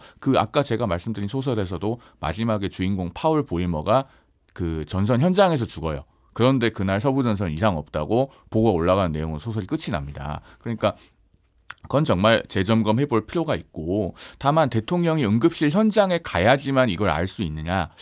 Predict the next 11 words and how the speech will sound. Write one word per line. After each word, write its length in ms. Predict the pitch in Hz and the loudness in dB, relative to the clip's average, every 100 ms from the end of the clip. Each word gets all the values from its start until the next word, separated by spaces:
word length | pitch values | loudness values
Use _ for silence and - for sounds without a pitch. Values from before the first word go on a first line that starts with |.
| - - | -20 -6
저는 280 | 113 135 | -2 -2
그거는 440 | 104 101 135 139 131 | -2 2 4 4 0
좀 160 | 117 | -2
그렇지 300 | 107 95 - | -4 -4 -4
않고, 580 | 73 76 - 85 117 92 - - | -4 -4 -4 0 2 0 -4 -16
보고가 340 | - 120 160 139 | -6 0 2 2
정말 360 | 92 98 120 | 2 2 2
여과 280 | 82 87 123 | 2 2 2
없이 220 | 101 - | 0 -4
잘 180 | - 92 | -8 -4
올라가도록 840 | 76 82 92 80 82 87 123 139 | -4 -2 -2 -2 -4 0 0 0